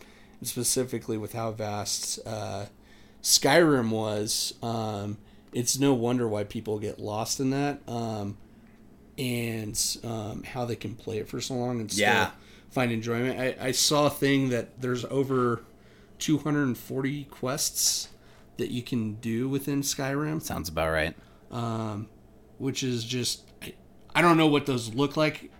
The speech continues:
Speaker 1: Do they range from, like, something as big as, like, saving a whole town to as small as, like,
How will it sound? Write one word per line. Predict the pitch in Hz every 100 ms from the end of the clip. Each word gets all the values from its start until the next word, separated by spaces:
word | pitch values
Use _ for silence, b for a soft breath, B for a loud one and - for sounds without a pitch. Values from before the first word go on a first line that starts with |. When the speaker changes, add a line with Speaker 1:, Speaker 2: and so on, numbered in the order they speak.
| -
Speaker 1:
Do | 127 131
they | 127
range | 117 123 131 -
from, | 131 120
like, | 113 101 B B B B
something | - 147 139 139
as | 127
big | 113 123 131
as, | 127 123
like, | 120 113 101 -
saving | - - 123 123
a | 117
whole | 110 120 117 113 - b b b -
town | - 131 135 143 143 139
to | 139 127
as | 117
small | - 127 127
as, | 120
like, | 123 110 -